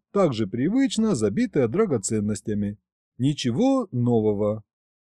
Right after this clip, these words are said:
Посреди высокая, почти до потолка, гора золотых монет и прочих поделок,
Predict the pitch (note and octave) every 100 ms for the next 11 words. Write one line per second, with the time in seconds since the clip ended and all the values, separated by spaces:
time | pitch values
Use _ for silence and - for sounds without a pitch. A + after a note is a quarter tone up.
0 | _ C#3 C#3 F3+ F#3+ G#3 E3 F3 B3+ C4
1 | G3 B2 G#2+ F#2+ D3+ - - D3 B2+ C3+
2 | D#3 F#3+ F#3+ B3 A#3+ A3 A2+ C#3 G3+ G#3+
3 | D3 C#3+ D3+ G3 F#3 E3 F#3 B3+ A#3 -
4 | C3 A3 B3 - - F3+ C3 A#2 A#2 G#2
5 | G2